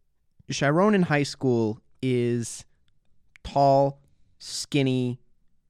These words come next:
gangly. He does not exude that masculine figure. He is not,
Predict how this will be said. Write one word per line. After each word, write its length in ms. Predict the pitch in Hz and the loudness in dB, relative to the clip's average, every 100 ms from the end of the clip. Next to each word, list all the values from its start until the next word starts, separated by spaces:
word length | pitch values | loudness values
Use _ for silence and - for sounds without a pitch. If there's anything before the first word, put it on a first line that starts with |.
| _ - | _ -4
gangly. 440 | 120 120 113 117 | -2 -2 -2 -4
He 140 | 143 | -2
does 220 | 139 143 131 | -2 -2 -2
not 380 | 139 139 143 - - - _ - _ _ - _ - | -2 -2 -6 -12 -20 -20 _ -20 _ _ -20 _ -6
exude 920 | 131 123 110 113 135 135 120 113 110 _ _ _ _ _ _ - | -6 -6 -10 -4 -2 -2 -4 -6 -10 _ _ _ _ _ _ -12
that 220 | 123 110 | -6 -4
masculine 600 | 123 117 - 135 120 117 - - | -2 -4 -6 -8 -8 -10 -16 -10
figure. 400 | - 101 78 64 | -8 -8 -10 -16
He 160 | 131 135 | -8 -6
is 140 | 123 | -4
not, 300 | 135 131 131 | -2 -2 -2